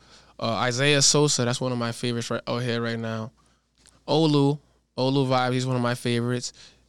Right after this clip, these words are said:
Israel Wu, so I listen to Israel too. Um, who else? Who else from Rhode Island right now that I'm listening to?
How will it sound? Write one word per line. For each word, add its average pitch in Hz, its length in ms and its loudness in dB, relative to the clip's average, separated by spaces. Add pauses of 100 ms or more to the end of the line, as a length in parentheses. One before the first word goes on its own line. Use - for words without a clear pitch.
(120)
Israel 139 400 0
Wu, 135 120 2
so - 140 0
I 123 40 2
listen 131 260 -2
to 117 80 -4
Israel 123 460 0
too. 127 420 -2 (600)
Um, 117 520 0 (1000)
who 143 200 -2
else? 120 280 -2
Who 156 140 -2
else 135 140 0
from 123 200 -6
Rhode 120 120 -2
Island 117 300 -2
right 117 160 -6
now 110 180 -6
that 113 120 -8
I'm 113 140 -10
listening 113 340 -6
to? - 340 -8